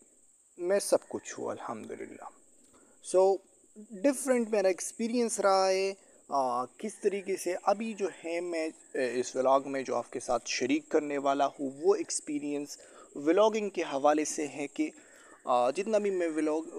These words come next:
vlogging experience है इस vlog में वो मैं आपके साथ इंशाल्लाह शरीक करूँगा। हमारे साथ रहिए, कहीं मत जाइएगा,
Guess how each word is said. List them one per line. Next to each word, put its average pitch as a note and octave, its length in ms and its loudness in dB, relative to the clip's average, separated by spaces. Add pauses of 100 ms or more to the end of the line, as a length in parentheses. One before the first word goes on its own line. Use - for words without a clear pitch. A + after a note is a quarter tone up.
vlogging E3+ 360 0
experience F3+ 840 -2
है - 260 -10
इस A#3+ 240 -4
vlog C#3 300 4
में D3 140 -6
वो C#3 300 -2
मैं D#3 140 -2
आपके C3 220 -4
साथ B2+ 240 -4
इंशाल्लाह A#2+ 360 -4
शरीक D3 380 -6
करूँगा। F3 400 0 (360)
हमारे A#3+ 320 6
साथ G3 240 4
रहिए, F#3 300 4 (100)
कहीं G#3+ 220 2
मत G3 160 -2
जाइएगा, E3+ 380 2